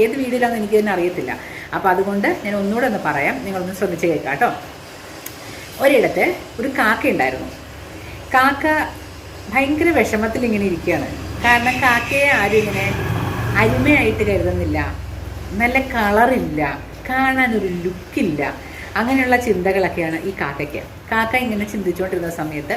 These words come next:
ഒരു ദിവസം ഒരു അരയന്നത്തെ കണ്ടു. അരയന്നത്തെ കാണാൻ എന്ത് രസമാണല്ലേ? കാക്കയ്ക്ക് അങ്ങോട്ട് ഭയങ്കര ഒരു ഇതായി. കാക്ക നേരെ പറന്ന് ചെന്നിട്ട് ഈ അരയന്നത്തിൻ്റെ അടുത്ത് നിന്ന് ചോദിച്ചു, "ഓ, എന്ത് ഭംഗിയാണ് നിന്നെ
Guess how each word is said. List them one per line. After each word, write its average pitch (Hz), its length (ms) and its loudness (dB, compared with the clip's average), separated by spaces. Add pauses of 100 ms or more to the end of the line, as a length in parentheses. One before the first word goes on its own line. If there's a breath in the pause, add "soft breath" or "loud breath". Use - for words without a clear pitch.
(140)
ഒരു 247 160 0
ദിവസം 160 300 0 (200)
ഒരു 180 200 4 (460 loud breath)
അരയന്നത്തെ 247 680 4
കണ്ടു. 123 200 -6 (760 loud breath)
അരയന്നത്തെ 180 400 -2
കാണാൻ 208 220 2
എന്ത് 185 320 4
രസമാണല്ലേ? 180 640 2 (240)
കാക്കയ്ക്ക് 170 320 -8
അങ്ങോട്ട് 214 240 0 (320)
ഭയങ്കര 180 460 2
ഒരു 214 100 4 (160)
ഇതായി. 165 260 0 (440 loud breath)
കാക്ക 185 280 4 (200)
നേരെ 185 360 2
പറന്ന് 175 280 0
ചെന്നിട്ട് 170 280 -2
ഈ 175 100 4
അരയന്നത്തിൻ്റെ 160 460 0
അടുത്ത് 175 160 -2
നിന്ന് 165 180 -2
ചോദിച്ചു, 160 260 -2 (120)
"ഓ, 214 40 0 (240)
എന്ത് 208 260 -2 (100)
ഭംഗിയാണ് 214 640 0
നിന്നെ 208 220 -2